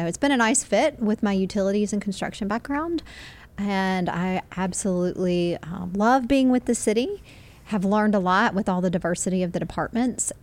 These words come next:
Uh, and I was not always in H R. I had gone into operations and construction and even pipeline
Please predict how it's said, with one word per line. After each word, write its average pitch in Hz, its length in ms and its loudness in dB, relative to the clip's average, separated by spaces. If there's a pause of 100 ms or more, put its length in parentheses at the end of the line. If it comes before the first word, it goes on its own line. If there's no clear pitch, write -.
Uh, 175 320 -8 (100)
and 190 160 -6
I 190 160 0
was 180 260 2
not 226 240 4
always 262 320 6
in 233 80 6
H 233 220 2
R. 254 260 4
I 202 140 2
had 190 320 0 (140)
gone 202 280 4
into 196 240 2
operations 185 540 0
and 185 140 -2
construction 190 720 -2
and 175 500 -2
even 202 440 0 (520)
pipeline 196 800 2